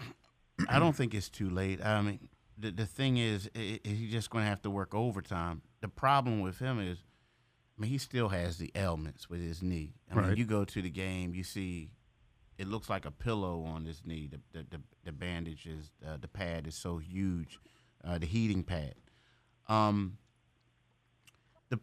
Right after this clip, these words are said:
Speaker 1: the problem is, and there's two things, and there is a point. Sometimes I think guys, like I said, I think you have certain guys who think they are doing something, or they've never been told really to do it,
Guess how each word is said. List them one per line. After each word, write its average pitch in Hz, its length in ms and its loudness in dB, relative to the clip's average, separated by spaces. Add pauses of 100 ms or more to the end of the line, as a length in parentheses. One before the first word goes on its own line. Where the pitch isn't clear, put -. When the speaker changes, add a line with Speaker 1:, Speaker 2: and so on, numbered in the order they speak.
Speaker 1:
the 123 80 4
problem 156 720 2
is, 110 460 -2 (400)
and 127 120 0
there's 131 180 -2
two 156 180 0
things, 135 360 0
and 120 140 -2
there 127 140 2
is 147 180 0
a 117 40 -4
point. 90 380 -8 (420)
Sometimes 147 880 0
I 110 100 0
think 131 380 -2 (180)
guys, 117 480 2
like 107 160 -6
I 139 60 -4
said, 127 440 -2 (320)
I 110 80 -6
think 143 320 0
you 131 100 0
have 117 220 2
certain 139 380 0
guys 101 640 -2 (240)
who 113 160 -2
think - 460 0
they 117 200 4
are 107 100 2
doing 104 340 0
something, 110 500 0 (400)
or 127 360 6
they've 104 300 2
never 107 400 4
been 101 240 4
told 113 540 2
really 120 280 4
to 110 120 -2
do 120 280 4
it, 117 140 0